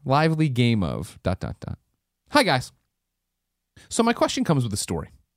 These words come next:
A couple of weeks ago, I was on vacation to Disney World, parentheses, what's up, Tim? It was going great for about five hours until on the very first night of our vacation, our room was robbed.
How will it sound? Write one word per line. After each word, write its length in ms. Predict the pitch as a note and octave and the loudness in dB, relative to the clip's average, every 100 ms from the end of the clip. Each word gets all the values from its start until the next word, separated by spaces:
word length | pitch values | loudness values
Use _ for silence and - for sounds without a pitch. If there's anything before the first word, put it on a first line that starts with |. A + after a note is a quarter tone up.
| - - G3 | -20 -8 -2
A 80 | C#4 | 4
couple 280 | D4+ D4+ | 4 4
of 80 | D#4+ | 2
weeks 220 | A3 F#3 F#3 | 2 0 2
ago, 160 | F3 | 4
I 20 | |
was 100 | E3 | 6
on 160 | D3+ D3 | 4 0
vacation 440 | C#3 D#3 C#3 D3 | 0 0 0 0
to 80 | B2+ | 0
Disney 380 | B2 C3 A#2+ A#2 | 2 0 2 0
World, 280 | F2 E2 A2 - _ | 0 -2 -2 -6 _
parentheses, 440 | C3 A2 G2+ G#2 - - | -2 -2 -2 -6 -6 -4
what's 180 | C#3 B2 | 0 0
up, 100 | F#2+ | -2
Tim? 200 | F2 G2+ _ _ _ - - - _ _ - - - | -6 -6 _ _ _ -20 -20 -20 _ _ -20 -4 4
It 40 | |
was 120 | C4 G3+ | 4 6
going 240 | D4 D#4+ | 4 6
great 240 | F#3+ F3+ | 4 4
for 80 | F3 | 2
about 200 | D#3 C#3 | 2 2
five 260 | - D3 C#3+ | 2 2 4
hours 340 | D#3 E3 C3 | 4 4 4
until 200 | C#3+ E3 | 2 2
on 60 | D#3+ | 4
the 80 | D#3 | 4
very 240 | D3+ F#3 | 4 2
first 280 | B3+ G3 F#3+ | 2 2 2
night 140 | D3+ | 0
of 80 | D3 | 2
our 100 | C3+ | 2
vacation, 480 | A#2+ A#2+ B2+ B2+ C#3 | 2 0 0 0 0
our 160 | G#2 A#2+ | 2 4
room 220 | A#2+ C3+ | 6 4
was 140 | C3+ | 2
robbed. 420 | G#2 B2 B2 - | 4 4 2 0